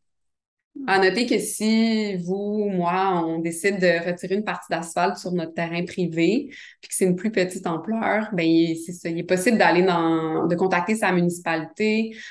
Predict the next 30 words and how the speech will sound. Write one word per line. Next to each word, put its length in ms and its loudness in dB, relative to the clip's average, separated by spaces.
pour, 220 0
euh, 120 -2
voir 180 -2
s'il 180 0
y 60 4
a 40 2
des 40 0
lieux 180 6
de 40 0
disposition 560 -4
particuliers 840 0
pour 120 -2
des 100 2
matériaux 400 -4
de 160 -2
ce 80 -8
genre-là. 380 -6
Est-ce 100 -10
que 80 -4
c'est 140 -6
d'aller 180 0
à 60 2
l'écocentre? 640 0
Est-ce 100 -8
qu'il 120 -2
y 60 4
a 40 2
des 120 2
collectes 340 -2
particulières? 720 -6